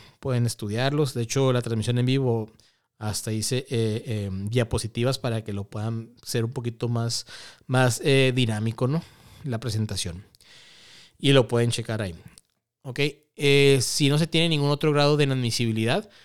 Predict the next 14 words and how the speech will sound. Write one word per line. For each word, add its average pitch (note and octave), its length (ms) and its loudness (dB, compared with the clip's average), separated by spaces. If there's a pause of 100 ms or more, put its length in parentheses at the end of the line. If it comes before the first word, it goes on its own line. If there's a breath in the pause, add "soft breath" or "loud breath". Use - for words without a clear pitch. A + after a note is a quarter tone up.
(240 soft breath)
entonces A#2+ 400 0
sí C3+ 100 0
puede B2 260 2
adquirirse A#2+ 800 -2 (100)
el G#2+ 180 -4
ajuste G#2+ 380 -6
de A2 40 0
estatus, G#2 380 -8
se - 180 -8
puede G#2+ 180 -6
llevar G2+ 240 -4
a G2 100 -10
cabo, F#2+ 320 -10
¿no? B2+ 160 -6